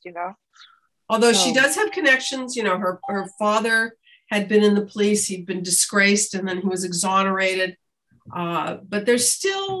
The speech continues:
Speaker 2: a little bit of, um, there's residual issues, shall we say, but I don't wanna go too
Speaker 1: Yeah.
Speaker 2: deeply into that.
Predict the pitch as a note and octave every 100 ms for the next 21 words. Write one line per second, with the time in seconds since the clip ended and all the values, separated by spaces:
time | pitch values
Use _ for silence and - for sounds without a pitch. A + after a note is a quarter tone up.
0 | F4 E4 D4+ D4+ D#4 D#4 C4+ C4+ B3 B3
1 | - - A3+ G#3+ G#3 G#3 G#3 G#3 _ _
2 | - _ _ _ _ _ _ D#4 D#4+ D#4+
3 | D4+ E4+ D#4 D4+ C#4 B3 A#3 G#3+ - E3+
4 | - - - F3+ - E3 E3 D#3+ C#3+ D3
5 | C#3 E3+ _ F#3 F#3+ A#3+ D#4 D4+ A#3+ G#3
6 | - D#4 E4 C4+ - F3+ E3 E3+ D3+ C3
7 | -